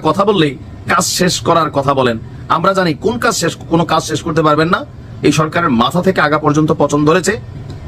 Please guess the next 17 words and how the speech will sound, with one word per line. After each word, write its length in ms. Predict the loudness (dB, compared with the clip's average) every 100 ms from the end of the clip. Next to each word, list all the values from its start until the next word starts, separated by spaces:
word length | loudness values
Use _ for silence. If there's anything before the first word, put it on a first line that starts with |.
| -4
কিছু 140 | 2 4
লোক 80 | 4 2
ইচ্ছাকৃতভাবে 500 | 0 2 2 4 2 2
চাঁদাবাজি 560 | 2 2 2 2 2 2
করছে, 220 | 0 0 -4 -8 -16 -14 -14 -14 -4 0
আর 80 | 2 2
এদের 140 | 2 2
প্রতিহত 280 | 2 2 2
করার 180 | 2 2
আহ্বান 220 | 2 2 2
জানিয়েছেন। 340 | 2 0 -4 -8 -12 -14 -12 -10 -4
এখন 120 | 0 2
আস্তে 140 | 2
আস্তে 140 | -2 0 0
কনফ্লিক্টটা 360 | 0 0 0 0
কোথায় 220 | 0 0
যাচ্ছে? 240 | 0 -4